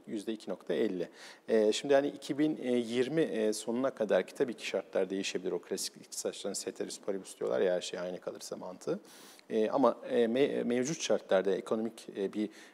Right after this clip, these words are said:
e, büyüme tarafında daha aşağıya hızlıca gidiş olmazsa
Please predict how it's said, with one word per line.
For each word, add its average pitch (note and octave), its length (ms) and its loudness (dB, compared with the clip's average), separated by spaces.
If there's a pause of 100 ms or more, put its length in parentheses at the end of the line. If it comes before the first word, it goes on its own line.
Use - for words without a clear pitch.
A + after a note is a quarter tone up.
(100)
e, F#2+ 520 2
büyüme A2 260 2
tarafında G2+ 540 -2
daha G2 220 2
aşağıya G2 520 0
hızlıca F#2+ 300 -4
gidiş F2+ 280 -6
olmazsa A2 540 0